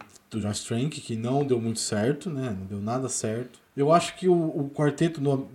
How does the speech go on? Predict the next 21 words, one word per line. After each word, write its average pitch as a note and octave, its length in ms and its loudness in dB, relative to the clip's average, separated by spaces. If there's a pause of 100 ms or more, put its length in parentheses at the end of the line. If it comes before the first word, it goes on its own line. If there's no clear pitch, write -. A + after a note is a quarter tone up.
(120)
na C#3+ 100 2
parte - 320 4
que D3 100 2
a C3 40 4
gente C#3+ 160 -2
sabe F#3 320 2
que - 220 0
é C3 80 4
do G#3 360 2
Josh D3+ 260 0
Trank, F#3+ 580 0
ele C#3 140 2
é D#3 40 6
legal. C#3 520 4 (760)
Que - 100 -8
é A2 40 -2
o A2+ 60 -2
início B2 600 0
ali C3+ 320 0
e - 40 -2
tal. C3 440 -2